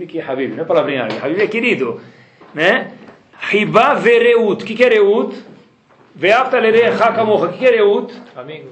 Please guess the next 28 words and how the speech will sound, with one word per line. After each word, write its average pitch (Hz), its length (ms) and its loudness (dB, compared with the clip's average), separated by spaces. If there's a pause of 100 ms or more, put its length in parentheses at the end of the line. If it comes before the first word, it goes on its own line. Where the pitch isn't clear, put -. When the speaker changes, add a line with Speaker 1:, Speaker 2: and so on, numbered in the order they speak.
Speaker 1:
Amigo. 285 600 0 (200)
A 180 120 4
palavra 285 500 2
truá, 247 500 0
diz 226 260 -4
Rashi, 262 800 0
quando 220 240 0
Bilam 214 320 0
abençoou 247 760 0
o - 60 -6
povo, 220 580 -2 (320)
ele 202 160 -2
falou, 240 440 2
"Truat 220 580 0
melech 208 400 0
bo", 294 260 2
truá 240 300 0
quer 240 140 2
dizer 240 180 2
Reut. 220 360 2
O - 40 -12
que 254 100 -2
é 247 60 4
Reut? 226 440 2 (800)
Melhor 196 400 0
amigo, 135 420 -4
Habib, 113 380 -6 (140)
Riba. 131 340 -8